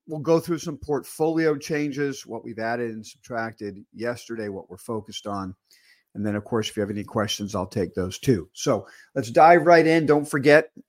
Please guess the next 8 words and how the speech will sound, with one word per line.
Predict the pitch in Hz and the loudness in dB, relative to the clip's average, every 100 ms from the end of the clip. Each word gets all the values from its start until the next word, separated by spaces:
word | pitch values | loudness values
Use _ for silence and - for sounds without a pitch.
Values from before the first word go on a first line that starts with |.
| - _ _ - | -20 _ _ -10
um, | 113 113 110 107 104 - _ | -6 -4 -4 -4 -8 -10 _
this | 117 117 | -10 -10
is | 113 107 | -10 -8
a | 104 | -8
virtual | 98 117 120 - 110 104 | -4 -2 -2 -4 -6 -4
hedge | 107 107 | -4 -6
fund | - 104 98 | -8 -8 -8
experience. | 92 - 147 104 80 - | -10 -6 -4 -4 -10 -18